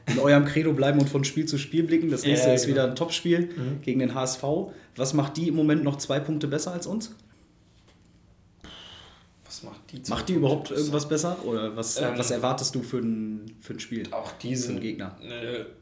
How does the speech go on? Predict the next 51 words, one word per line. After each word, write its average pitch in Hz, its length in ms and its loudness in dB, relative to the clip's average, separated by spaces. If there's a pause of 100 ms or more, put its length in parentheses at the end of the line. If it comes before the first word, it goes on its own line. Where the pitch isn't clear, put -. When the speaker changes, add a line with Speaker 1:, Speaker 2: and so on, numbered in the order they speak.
(1200)
Speaker 2:
starke - 420 -6
Mannschaft, 120 500 -6
auf 117 140 -6
jeden 120 140 -6
Fall. 117 260 -6
Also 113 160 -8
die 113 120 -10
stehen 117 260 -8
auch 123 200 -8
zu - 160 -10
Recht - 260 -10
da 135 100 -4
oben. 139 360 -4 (360)
Die 117 120 -6
haben 127 140 -2
auch, 156 240 2
also 127 180 -4 (320)
ich - 100 -14
find, 139 240 -2
die 139 60 -4
machen 151 200 0
Stuttgarts 147 440 -2
Spiels - 240 -4
ja 131 240 -2
ziemlich 147 400 -2
wild, 143 460 2
aber 123 180 -2
auf 127 180 -2
ihre 135 200 -2
Art 139 120 -4
und 127 100 -4
Weise 139 280 2
ziehen 131 200 -6
sie's 127 220 -8
durch. 117 380 -6 (840)
Und - 220 -8
Hamburg, 147 300 0
das, 131 200 -2
was 127 140 -6
ich - 100 -10
jetzt - 400 -8
bisher 127 280 0
gesehen 123 280 -2
hab, 139 120 -2
wir 117 60 -10
haben 120 80 -10
sie 120 60 -10
natürlich 123 280 -10
noch 120 80 -8
nicht, - 220 -14
äh, 127 140 -12